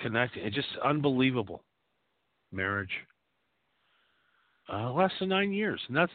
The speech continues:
that's a long time. Nine years is a long time. 'Cause what happens is,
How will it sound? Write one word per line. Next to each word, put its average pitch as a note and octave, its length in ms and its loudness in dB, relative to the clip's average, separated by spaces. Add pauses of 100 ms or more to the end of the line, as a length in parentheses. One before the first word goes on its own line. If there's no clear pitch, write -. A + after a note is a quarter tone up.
that's G#3 160 -2
a C#4 60 4
long C4 320 2
time. B3 440 -2 (1500)
Nine D3+ 300 -2
years E3+ 320 -2
is B2 160 -10
a B2+ 40 -6
long A#2 440 -6
time. A2 320 -14 (1900)
'Cause - 120 -6
what G#3 100 6
happens A3+ 340 4
is, F#3 160 -4